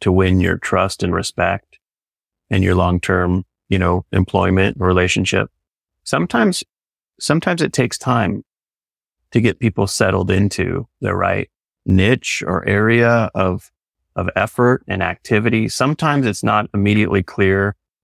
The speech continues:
Sometimes it, it doesn't fit right in the first go round of a role or responsibility.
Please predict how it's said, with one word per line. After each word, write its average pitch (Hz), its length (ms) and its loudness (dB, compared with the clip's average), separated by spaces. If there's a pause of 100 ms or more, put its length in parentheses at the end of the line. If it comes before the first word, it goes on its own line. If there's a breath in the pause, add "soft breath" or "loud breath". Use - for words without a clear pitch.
Sometimes 117 840 0
it, 104 260 0 (180)
it 110 140 2
doesn't 110 420 0
fit 107 280 0
right 104 420 0 (140)
in 104 220 0
the 98 100 0
first - 580 -4 (220)
go 113 160 2
round 120 480 0 (420)
of 107 160 2
a 98 80 2
role 101 340 4
or 104 80 2
responsibility. 101 1120 0